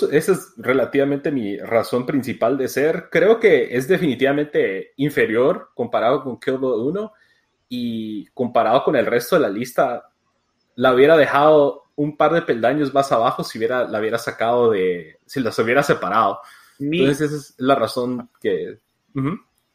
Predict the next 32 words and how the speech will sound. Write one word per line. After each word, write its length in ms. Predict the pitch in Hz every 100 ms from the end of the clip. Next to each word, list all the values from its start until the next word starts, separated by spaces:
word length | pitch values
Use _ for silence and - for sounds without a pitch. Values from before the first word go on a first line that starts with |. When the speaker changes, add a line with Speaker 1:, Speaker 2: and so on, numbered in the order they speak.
| _ _ -
Speaker 2:
Pero 160 | 131
no, 160 | 139 151
perdón, 280 | 127 131 131
perdón 200 | 117 123
que 120 | 143
te 100 | 123
iba 80 | 127
a 60 |
cut 120 | - 123
off 160 | 123
ahí. 220 | 110 131 - - _
Pensé 220 | 117 113
que 80 | 127
ibas 80 | 135
a 80 | 143
terminar 260 | 123 110
antes. 240 | 147 - -
Pero 300 | 165 143 - - -
no, 100 | 170
lo 180 | 185 190
que 200 | 180 151
yo, 400 | 170 202 214 202
lo 220 | 135 147
que 120 | 151 143
yo 180 | 170 214
digo 480 | 233 240 240 - _ -
que 100 | 160
pasó 440 | - 117 - 156
con 180 | 160 147
Kill 200 | - 165
Bill 220 | 165 156 113
dos 400 | 131 185 185